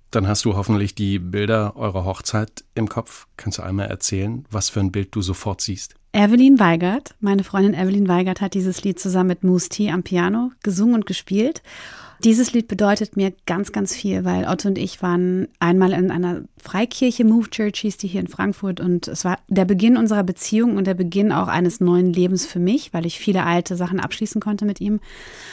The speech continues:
Speaker 2: Und diese Band, diese jungen Menschen standen da und haben das gespielt und mir sind nur die Tränen gelaufen, weil ich dachte, diese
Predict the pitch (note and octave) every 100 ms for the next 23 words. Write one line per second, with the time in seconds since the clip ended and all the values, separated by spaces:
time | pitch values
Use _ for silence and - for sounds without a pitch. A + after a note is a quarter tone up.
0 | - - - - G#3+ G#3 G#3+ F#3+ F#3 F3
1 | G3 A#3+ A#3 G#3 F#3 G#3 G#3+ G3 G#3 -
2 | - G3 G3 G3+ F#3+ F#3 F#3 F3+ F#3 F3
3 | - - F3+ - A#3 A3 A3+ - - F#3
4 | F3+ F#3 F#3 F#3+ - - F3 F3 E3 D#3+
5 | - E3+ E3+ - F3+ F3+ F#3 F#3+ G3 F#3
6 | F#3